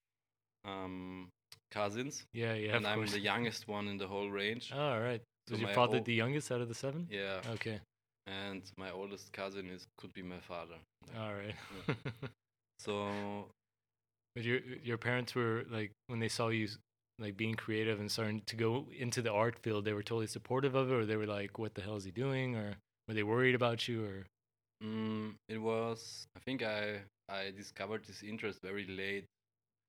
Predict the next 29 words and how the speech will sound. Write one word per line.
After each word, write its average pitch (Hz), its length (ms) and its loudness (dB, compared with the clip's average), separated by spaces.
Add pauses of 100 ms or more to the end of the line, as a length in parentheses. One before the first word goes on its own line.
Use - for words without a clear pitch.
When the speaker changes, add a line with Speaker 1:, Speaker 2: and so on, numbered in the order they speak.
(160)
Speaker 2:
Yeah. 104 160 -8
Speaker 1:
I 101 40 -4
knew 110 240 -2
that 113 140 2
I 107 120 -4
was, 104 440 -6 (720)
like, 107 160 -6 (300)
I, 101 400 -2 (520)
I 110 140 -4
liked 104 480 0 (140)
the 101 260 0
art, 104 320 -4 (220)
um, 95 420 -2
lessons 107 320 0
in 113 80 0
school, 139 460 0 (120)
Speaker 2:
Mm-hmm. 117 220 -2
Speaker 1:
but 120 140 4
in 113 200 6
my 107 180 6
school 117 300 0
I 107 60 6
went 104 300 2
to 110 120 -2
a 107 40 2
normal 101 580 0 (420)
gymnasium. 107 760 -2 (240)
There 107 560 2 (720)
were 104 420 2